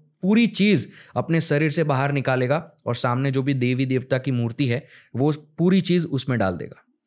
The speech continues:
मैंने देखा है मेरे आंखों से कॉन्सिक्रेशन, और, अ, सदगुरु का तो देखा ही है, लेकिन और भी मैंने बहुत सारे कॉन्सिक्रेशन देखे हैं।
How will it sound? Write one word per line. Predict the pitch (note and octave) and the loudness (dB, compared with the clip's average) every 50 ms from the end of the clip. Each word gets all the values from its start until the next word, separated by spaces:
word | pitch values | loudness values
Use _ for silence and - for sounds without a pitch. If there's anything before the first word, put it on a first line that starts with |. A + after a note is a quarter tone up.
| _ _ _ _ - - | _ _ _ _ -4 -2
मैंने | A#2+ C#3 | -2 0
देखा | C#3+ C#3 C3+ C3+ - C#3 | 0 0 -2 0 0 0
है | D3 D3 | 2 2
मेरे | D3 C#3+ C#3 | 2 2 0
आंखों | C3 A#2 A2 - C#3+ | 0 0 -2 -2 -2
से | C3 C#3 C3+ | -2 -2 -2
कॉन्सिक्रेशन, | - C3 A#2 A2 - - B2 A#2+ - A2+ G#2+ - - C#3 E3+ | -2 -2 -4 -2 -2 -4 -4 -2 0 -2 0 0 -2 -2 0
और, | E3 D3+ C#3 - - - - - - _ - | 0 -2 -2 -4 -10 -16 -20 -20 -12 _ -4
अ, | E2 - | -4 -2
सदगुरु | - - - D3 D3 D3+ C#3 D3 F3 G3+ | -2 0 0 0 0 2 2 2 2 4
का | F3 G3+ F#3 | 4 2 2
तो | F3 F#3+ F3+ | 2 2 2
देखा | E3 D#3+ - - D#3 | 0 0 0 0 -2
ही | D3+ E3 | 0 0
है, | E3 D#3+ | 0 0
लेकिन | D#3 D3 D3+ D3 D3+ C#3 - | 0 0 -2 -4 -6 -4 -2
और | - C3 C#3 D3 | 0 0 2 2
भी | D#3 F3 | 2 2
मैंने | E3 E3+ D#3 D#3 | 2 2 0 0
बहुत | D3 C#3 C#3 C#3 C3+ | 0 0 0 0 0
सारे | - C3+ C3+ C3+ | 0 -2 -2 -2
कॉन्सिक्रेशन | - B2+ A#2 A#2 - B2 - B2 A#2 - B2 A#2+ A2+ | -2 -4 -4 -4 -6 -6 -4 -4 -4 -4 -4 -4 -2
देखे | A2 G#2 - - A2+ | -4 -4 -4 -4 -4
हैं। | D3+ D#3+ | -4 -4